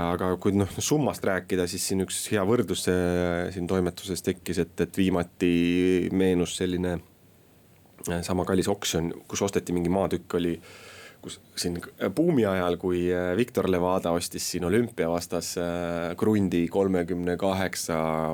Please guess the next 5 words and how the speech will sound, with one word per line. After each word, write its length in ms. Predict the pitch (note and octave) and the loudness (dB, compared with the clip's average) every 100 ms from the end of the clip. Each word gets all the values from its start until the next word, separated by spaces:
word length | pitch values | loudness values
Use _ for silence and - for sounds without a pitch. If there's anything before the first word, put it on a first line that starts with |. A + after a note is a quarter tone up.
| - | -4
pluss, 440 | G2 F#2+ - - - | -2 0 -2 -2 -2
äh, 220 | E2+ E2 - - - - - - - F2+ | 0 -2 -6 -16 -16 -16 -18 -16 -6 0
miljoni 460 | F#2+ G#2 F#2+ F2+ B2+ | 2 4 4 4 4
euroga, 540 | F3+ B2 F2 E2+ E2 - _ - - - - | 4 4 2 0 -2 -6 _ -20 -20 -20 -16
äh, 520 | F#2 F2 F2 F2 F2 | -8 -4 -2 -2 -2